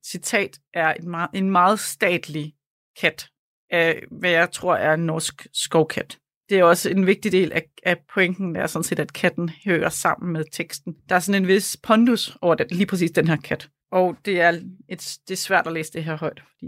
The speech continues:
der er ikke nogen punktummer. "En slægt af smeltfede og øjensynlig herreløse vilde dyr i færd med at vågne af en lang drøm, og som under de givne favorable vilkår på spektakulær vis var i gang med at genopdage deres urgamle rovdyrinstinkter,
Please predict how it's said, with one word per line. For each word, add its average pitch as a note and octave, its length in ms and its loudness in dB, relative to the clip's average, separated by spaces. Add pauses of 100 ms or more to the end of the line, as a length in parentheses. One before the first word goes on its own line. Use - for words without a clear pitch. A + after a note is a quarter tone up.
der E3+ 80 0
er D#3+ 100 2
ikke - 180 -2
nogen E3 160 -2
punktummer. D#3 400 -4 (260)
"En G3+ 120 -8
slægt B3 340 -2
af A3+ 120 -8
smeltfede G#3 800 0
og - 160 2
øjensynlig F3+ 720 2
herreløse F3+ 720 2
vilde F#3 240 0
dyr F#3 400 -2
i D#3 60 -12 (100)
færd F#3 200 4
med F3 120 2
at D3+ 140 -2
vågne F3 320 0
af E3+ 80 -4
en D#3+ 100 -4
lang E3+ 260 -2 (200)
drøm, F#3 300 -6 (180)
og F3 80 -4
som - 220 0
under F#3+ 200 4
de E3+ 140 -4
givne G3+ 400 2
favorable F3+ 760 0
vilkår F#3 380 0
på - 160 -6
spektakulær F#3+ 800 0
vis F3 340 -6
var - 60 -8
i E3+ 60 -6
gang E3+ 300 -4
med E3 100 0
at D#3+ 100 -6
genopdage F3+ 460 -2
deres E3 320 -6
urgamle F3+ 560 0
rovdyrinstinkter, F3 1000 -2